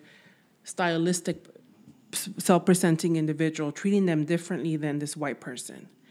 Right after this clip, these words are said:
And it's a cycle that continues to happen. And it continues to fuel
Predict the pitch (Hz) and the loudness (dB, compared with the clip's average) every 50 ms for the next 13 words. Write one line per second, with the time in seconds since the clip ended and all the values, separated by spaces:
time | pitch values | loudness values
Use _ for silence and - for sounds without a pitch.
0 | _ - - 180 185 175 - 180 185 - 220 196 190 - - 196 190 196 190 - | _ -4 0 0 0 2 0 -2 -4 -2 -2 -4 -4 -2 -2 0 0 0 -2 -4
1 | 175 156 165 156 160 - 160 156 156 - 175 165 160 156 151 147 - - 160 151 | -4 -4 -4 -6 -2 -2 -2 -2 -2 -2 -2 -2 0 -2 -4 -8 -10 -14 -14 -14
2 | 139 139 - - - - - - - - - - 180 180 170 - - 180 - 208 | -14 -14 -14 -14 -14 -16 -14 -16 -18 -20 -10 -4 0 2 2 2 0 -2 0 0
3 | 196 185 - - 220 214 226 214 - - - 190 175 - - - 233 254 262 220 | 0 0 2 2 2 4 4 2 0 -2 -6 -8 -8 -8 -12 -6 -4 -2 0 2
4 | 185 180 | 2 0